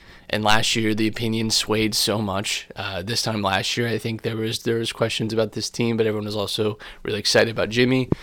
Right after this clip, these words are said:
And, yeah, I just found it really funny that exact same record, and you had just beaten the Knicks by three in both of those games. What was interesting, though, and I think, you know, obviously just basing this off the box score, but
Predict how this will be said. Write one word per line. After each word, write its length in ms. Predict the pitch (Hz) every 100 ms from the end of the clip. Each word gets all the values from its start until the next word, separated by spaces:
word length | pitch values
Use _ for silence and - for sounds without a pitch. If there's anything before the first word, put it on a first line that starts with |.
| - -
And, 480 | - 101 95 92 - 107
yeah, 340 | 123 101 92 -
I 160 | 101
just 220 | 101 104 -
found 220 | 101 104
it 80 | 101
really 320 | 117 113 120
funny 340 | - 131 135 110
that 260 | 92 95 117
exact 460 | 117 117 120 117
same 240 | - 131 120
record, 400 | 120 139 135 127
and 160 | 117
you 100 | 110
had 120 | 107
just 340 | 117 113 - -
beaten 180 | 107 104
the 80 |
Knicks 540 | 101 104 104 - - - - -
by 180 | - 98
three 420 | - 101 95 -
in 140 | 107
both 240 | 101 98 -
of 60 |
those 180 | 98 101
games. 200 | 110 107
What 120 | 127
was 140 | 135 131
interesting, 500 | 208 - - 113 107
though, 160 | 98
and 100 | 107
I 80 | 107
think, 300 | - 113 107 - - - - - -
you 80 | 120
know, 60 | 107
obviously 300 | 110 117 101
just 180 | 104
basing 300 | 107 107 -
this 120 | 104 98
off 120 | 98
the 80 | 98
box 260 | 107 123
score, 220 | - 98 92
but 280 | 107 85